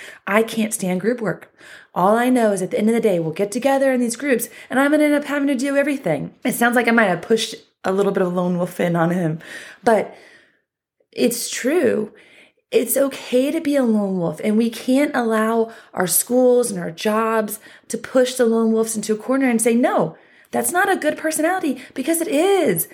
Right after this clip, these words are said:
Being a lone wolf is where such great creativity comes from. So many fantastic ideas and companies have grown from people who are lone wolves.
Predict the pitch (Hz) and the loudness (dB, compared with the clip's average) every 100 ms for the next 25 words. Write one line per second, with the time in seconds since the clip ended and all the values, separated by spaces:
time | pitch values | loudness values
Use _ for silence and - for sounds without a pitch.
0 | - - - 403 392 277 277 262 285 285 | -20 -6 0 2 2 4 4 4 2 2
1 | 226 - 220 220 220 - 214 220 - 202 | -2 0 -2 -2 -4 0 -2 -2 -6 -4
2 | - - - 285 320 285 - 196 175 - | -4 -6 -8 -2 0 0 -2 -4 -4 -6
3 | 170 165 165 - _ _ - - 277 294 | -8 -8 -12 -20 _ _ -2 2 2 2
4 | 311 294 262 254 247 220 233 - 220 - | 0 2 0 0 -2 -4 -4 -4 -6 -6
5 | - - 208 214 214 226 254 285 214 170 | -20 -8 0 0 0 2 4 4 2 0
6 | - - - 208 - - 330 330 233 175 | -4 -6 -2 -2 -2 -2 0 2 2 2
7 | 160 - - 269 262 277 311 359 320 226 | -2 -6 -6 -6 -2 2 2 2 -2 -4
8 | 214 208 220 240 240 - - 294 302 302 | -4 -2 0 0 -2 -12 0 2 4 2
9 | 311 359 220 - | 2 0 0 -2